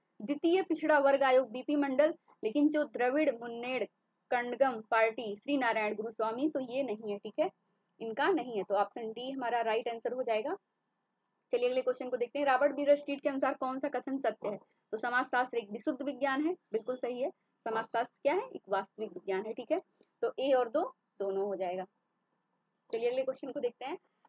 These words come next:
वैज्ञानिक सामाजिक सर्वेक्षण का जनक किसे कहा जाता है? यह भी question friends पूछा गया है, ठीक है। तो वैज्ञानिक सामाजिक सर्वेक्षण का जनक किसे कहा जाता है? तो ये चार्ल्स बूथ को, ठीक है। तो option सी right हो जाएगा। यहाँ पे देखिए कुछ पुस्तक दि-,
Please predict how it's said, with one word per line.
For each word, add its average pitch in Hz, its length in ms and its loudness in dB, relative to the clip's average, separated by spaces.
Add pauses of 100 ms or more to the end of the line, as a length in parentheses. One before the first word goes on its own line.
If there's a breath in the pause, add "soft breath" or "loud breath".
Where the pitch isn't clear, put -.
(100)
वैज्ञानिक 320 600 4 (340)
सामाजिक 277 400 2
सर्वेक्षण 285 500 0
का 339 100 2
जनक 285 340 0
किसे 240 220 -2
कहा 233 120 -2
जाता 226 200 0
है? 247 60 2
यह 262 100 4
भी 302 120 -2
question 269 300 0
friends 269 300 -4
पूछा 254 260 -4
गया 220 200 -2
है, 226 140 -4
ठीक 226 200 -6
है। 302 120 2 (440)
तो 214 180 2
वैज्ञानिक 254 540 0
सामाजिक 240 420 0
सर्वेक्षण 226 460 0
का 247 80 0
जनक 247 320 -2
किसे 254 220 -4
कहा 262 140 2
जाता 262 260 4
है? 339 80 2
तो 320 100 -6
ये 262 220 -6 (280)
चार्ल्स 226 240 2 (100)
बूथ 214 220 -4
को, 190 120 -6
ठीक 214 180 -10
है। 262 60 2
तो 254 80 0
option 214 200 -2
सी 247 240 -10
right 226 240 -2
हो 269 60 -2
जाएगा। 254 300 -4 (1300)
यहाँ 277 200 0
पे 294 100 -4
देखिए 294 200 -2
कुछ 302 200 -6
पुस्तक - 640 -2
दि-, 240 180 -12